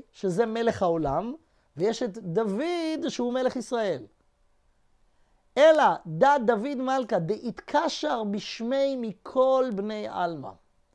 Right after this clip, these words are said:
שהוא נקשר בשם של הקדוש ברוך הוא יותר מכל בני האדם בעולם. כלומר,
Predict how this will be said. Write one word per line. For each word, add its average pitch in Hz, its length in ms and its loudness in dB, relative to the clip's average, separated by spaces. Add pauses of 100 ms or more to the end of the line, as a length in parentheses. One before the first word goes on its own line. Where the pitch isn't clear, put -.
(340)
שהוא 262 220 -2
נקשר 277 800 0
בשם 254 500 0
של 185 180 -4
הקדוש 226 360 2
ברוך 240 180 -6
הוא 226 80 -2
יותר 214 280 -2
מכל 226 460 -2 (440)
בני 214 640 -2
האדם 190 460 2
בעולם. 156 480 -4 (140)
כלומר, 190 300 -2